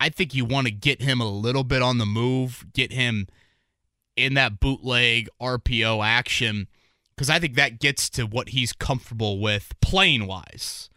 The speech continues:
That's the backyard football part of his game. I think we saw some of that in the preseason.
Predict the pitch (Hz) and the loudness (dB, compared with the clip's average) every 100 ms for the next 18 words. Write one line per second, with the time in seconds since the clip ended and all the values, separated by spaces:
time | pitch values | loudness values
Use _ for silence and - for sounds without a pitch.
0 | _ _ _ - 117 139 - 151 147 143 | _ _ _ -8 -4 -4 -4 2 2 2
1 | 147 135 - 139 - 127 123 120 120 151 | 0 -2 -2 -6 -2 0 2 0 -2 -10
2 | _ _ _ - 139 127 113 104 117 113 | _ _ _ -2 0 0 -2 2 2 4
3 | 113 101 107 107 101 - 131 - 123 117 | 2 -2 -8 -8 -8 -4 -4 -2 0 2
4 | 117 120 - - _ - 120 - 131 117 | 2 0 -6 -20 _ -6 -6 -4 -2 -2
5 | - 139 127 | -2 -2 0